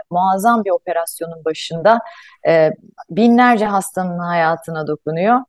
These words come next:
E, çok yoğun bir tempoda çalışıyor. Hani bu tempoda insanın başka şeylere vakit bulması kendine bile zorken bir yandan da geçirdiği hastalığın ardından, e, işte kalbi, e,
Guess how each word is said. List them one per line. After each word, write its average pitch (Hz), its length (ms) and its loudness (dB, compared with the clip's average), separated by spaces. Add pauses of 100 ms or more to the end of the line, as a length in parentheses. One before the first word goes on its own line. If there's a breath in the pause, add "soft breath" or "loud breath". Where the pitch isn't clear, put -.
(360 loud breath)
E, 160 280 2 (100)
çok 294 300 2
yoğun 185 280 2
bir 170 100 -6
tempoda 170 460 -4
çalışıyor. 165 720 -2
Hani 175 160 -2 (600)
bu 226 240 0
tempoda 240 560 4
insanın 226 500 2
başka 214 300 -2
şeylere 233 400 2
vakit - 340 -12
bulması 220 560 -4
kendine 190 460 -2
bile 175 240 2
zorken 240 520 0 (480)
bir 214 100 0
yandan 196 560 2
da 240 40 -2
geçirdiği 214 540 -6
hastalığın 220 540 -2
ardından, 202 580 -2 (500 soft breath)
e, 160 120 -6
işte - 280 -10
kalbi, 214 560 0 (380)
e, 170 420 -4